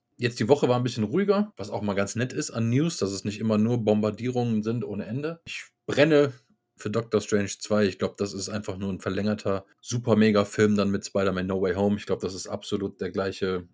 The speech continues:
Kram, also worum's halt auch geht, das Thema.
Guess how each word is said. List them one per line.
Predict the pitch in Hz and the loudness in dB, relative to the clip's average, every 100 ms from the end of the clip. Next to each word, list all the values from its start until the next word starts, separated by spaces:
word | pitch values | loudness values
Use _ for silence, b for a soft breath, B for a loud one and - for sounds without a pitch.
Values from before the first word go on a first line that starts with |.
| _ | _
Kram, | - - 104 107 107 _ 113 | -10 -4 -2 -2 -4 _ -8
also | 101 85 - | -6 -8 -12
worum's | 110 104 - | -8 -8 -6
halt | 98 | -8
auch | 78 - | -8 -2
geht, | 104 104 _ - | -2 -2 _ -20
das | - | -6
Thema. | - 107 104 | 0 2 0